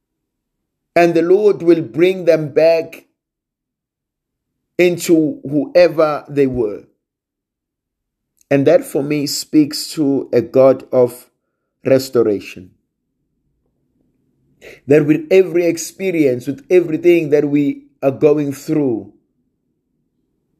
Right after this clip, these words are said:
you may be having a terrible day. You may be going through a rough patch. You may be seeing things differently.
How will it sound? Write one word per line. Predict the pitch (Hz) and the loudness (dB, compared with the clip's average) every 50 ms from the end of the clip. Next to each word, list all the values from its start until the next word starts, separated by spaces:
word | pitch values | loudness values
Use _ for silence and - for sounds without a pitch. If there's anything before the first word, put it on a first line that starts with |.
| _ _ _ _ _ | _ _ _ _ _
you | - - 170 | -6 -4 -2
may | 185 214 220 | 0 0 0
be | 202 196 | 2 2
having | 175 180 185 175 175 165 | 2 2 0 -2 -2 -6
a | 156 156 | -6 -8
terrible | - - 170 160 139 135 123 | -6 -6 -4 -4 -4 -4 -6
day. | 113 110 117 104 95 92 92 87 _ _ _ _ _ _ _ _ _ _ _ _ _ _ _ _ _ _ _ _ _ _ _ _ _ _ _ _ _ _ - | -4 -4 -4 -4 -6 -8 -12 -16 _ _ _ _ _ _ _ _ _ _ _ _ _ _ _ _ _ _ _ _ _ _ _ _ _ _ _ _ _ _ -4
You | 151 156 | -2 0
may | 165 175 180 175 | 0 2 0 0
be | 170 175 175 170 | 0 2 0 0
going | 170 - 160 160 160 165 160 147 - | 0 2 2 2 2 2 -4 -6 -4
through | - 165 165 165 156 143 - - - | -2 -2 -2 -2 -2 -6 -8 -6 -4
a | 147 | -2
rough | 143 139 135 131 131 - | 0 0 -2 -4 -6 -10
patch. | - - - 180 185 160 - - - - - - _ _ _ _ _ _ _ _ _ _ _ _ _ _ _ _ _ _ _ _ _ _ _ _ _ _ _ _ _ _ _ _ _ _ _ _ - | -18 -14 -10 -8 -8 -8 -10 -10 -12 -12 -12 -14 _ _ _ _ _ _ _ _ _ _ _ _ _ _ _ _ _ _ _ _ _ _ _ _ _ _ _ _ _ _ _ _ _ _ _ _ -4
You | - 147 | -2 0
may | 156 175 180 185 | 2 2 2 2
be | 170 170 165 | 0 -2 -4
seeing | - - - 180 185 170 160 151 - | -4 0 0 0 2 0 -2 -4 -2
things | 175 180 175 170 165 151 135 131 - | -2 0 0 0 -4 -8 -10 -14 -16
differently. | _ - 147 123 104 160 165 160 - 156 143 131 123 117 117 113 104 _ _ | _ -14 -10 -2 0 0 0 0 -2 -4 -4 -4 -6 -10 -16 -18 -20 _ _